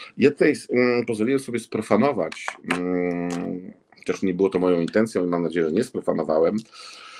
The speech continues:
e, taki utwór, który, mm, był bardzo mocno znany w P R L-u w Polsce. Mm, Wojciech Stanisław Trzciński i Ernest Włodzimierz Bryl,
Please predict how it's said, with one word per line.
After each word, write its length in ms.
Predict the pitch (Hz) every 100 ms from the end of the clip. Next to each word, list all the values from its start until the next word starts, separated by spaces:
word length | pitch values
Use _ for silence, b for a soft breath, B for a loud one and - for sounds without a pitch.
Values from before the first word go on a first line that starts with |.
| B B -
e, 640 | - - - - - -
taki 520 | - 90 - 98 98 -
utwór, 440 | 143 - 139 131
który, 500 | - 113 110 107 101 101
mm, 440 | 95 95 92 85
był 180 | 87 107
bardzo 260 | 123 123
mocno 280 | 110 117 107
znany 280 | 92 95 92
w 60 | -
P 120 | 90
R 80 | 92
L-u 140 | 90
w 60 | -
Polsce. 540 | 90 - - 117 - - _ _ _ _ _ _ _ _
Mm, 1080 | 85 87 90 87 85 85 85 87 90 85 87 - B B B -
Wojciech 300 | 110 - 107
Stanisław 360 | 98 95 90
Trzciński 640 | - - 117 135 - 110 110
i 40 |
Ernest 420 | 120 123 110 110
Włodzimierz 440 | 98 107 113 101 92
Bryl, 540 | 85 101 92 78